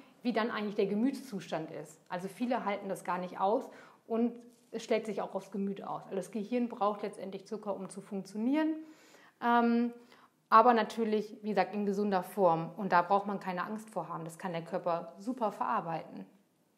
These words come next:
Ja, also auch in der Form, der Zucker ist gesund für uns. Und der ungesunde Zucker, das ist letztendlich der Industriezucker, also Haushaltszucker, ähm, der kommt isoliert an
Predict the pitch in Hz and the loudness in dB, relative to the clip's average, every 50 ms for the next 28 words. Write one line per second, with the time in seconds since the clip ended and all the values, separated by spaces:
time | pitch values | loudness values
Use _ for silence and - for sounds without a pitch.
0 | _ _ _ - 214 196 190 - - - - _ _ _ _ - - - - _ | _ _ _ -4 0 0 0 -2 -4 -16 -20 _ _ _ _ -20 -20 -20 -6 _
1 | 208 202 214 214 208 - 233 214 202 208 220 233 226 - 240 226 220 214 202 196 | 0 2 2 2 2 2 2 2 6 6 4 4 4 4 4 4 6 6 2 0
2 | - - - 196 - 214 208 - 269 247 - - - 220 202 170 185 180 175 175 | -2 -6 -10 -6 -4 -4 -4 -2 -4 -8 -8 -6 -6 -6 -2 0 0 0 0 -2
3 | - - - - - - - 226 - - - - - - - - - _ _ - | -6 -8 -8 -8 -8 -8 -8 -10 -12 -16 -20 -20 -20 -20 -20 -20 -20 _ _ 4
4 | 220 208 208 202 196 202 - - 202 185 - - 285 339 349 330 285 247 277 262 | 4 4 4 2 0 -4 -6 -4 -2 -2 0 2 0 2 2 2 2 2 0 -2
5 | 247 - - - - 247 247 - 240 208 208 220 214 - - 226 220 247 233 - | -2 -4 -6 -2 -2 -2 0 2 2 2 2 0 -4 0 0 0 0 0 -4 -4
6 | 220 202 - - 202 196 196 196 196 - 190 185 - - - 175 170 165 - - | -6 -8 -6 -6 -4 -4 -4 -4 -4 -2 -2 -2 -2 -4 -8 -10 -10 -12 -14 -2
7 | - 302 - 302 - 277 262 - 247 240 214 190 185 180 190 185 - 226 233 247 | -2 -2 -2 0 -4 -4 -4 0 0 0 0 0 -2 -6 -8 -4 0 0 0 0
8 | 247 226 233 220 220 - - - 220 214 - 214 196 196 196 196 - - - - | 0 0 -4 -4 -4 -6 -8 -8 -8 -4 0 2 2 2 2 -2 -8 -16 -18 -20
9 | - - _ - 214 196 190 185 185 185 180 - - _ 220 208 208 - 214 208 | -20 -20 _ 0 2 2 2 2 -2 -4 -8 -12 -4 _ 2 2 2 0 -6 -6
10 | 202 233 214 160 208 196 185 180 233 214 - - 202 190 214 254 | -4 -6 -6 -2 -2 -2 0 2 2 2 2 2 -2 2 2 2